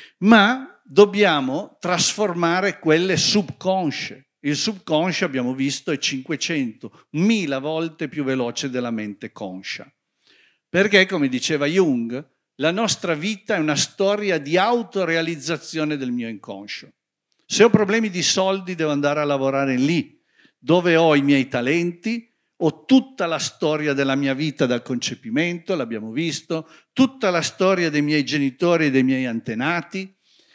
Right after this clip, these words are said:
Se io derivo da una famiglia dove si ritiene che,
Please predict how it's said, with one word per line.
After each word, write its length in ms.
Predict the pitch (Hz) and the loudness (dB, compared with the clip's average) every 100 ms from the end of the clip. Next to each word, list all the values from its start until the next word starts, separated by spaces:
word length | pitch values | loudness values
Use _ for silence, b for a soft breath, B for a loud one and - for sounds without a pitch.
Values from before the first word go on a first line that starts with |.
| b | b
Se 260 | - - 175 | -10 -2 0
io 540 | 190 185 175 165 190 | 2 2 2 2 0
derivo 380 | 170 175 185 175 | 2 0 0 0
da 100 | 147 | 0
una 140 | 147 | -2
famiglia 560 | 143 156 170 180 160 139 | -2 -4 -2 -2 -2 -2
dove 840 | 131 143 156 147 139 135 120 - | 0 0 2 2 2 2 -2 -10
si 220 | _ - 143 | _ -6 -4
ritiene 560 | 139 - 151 160 147 | -4 -2 0 2 0
che, 400 | - 135 131 123 | 0 0 2 0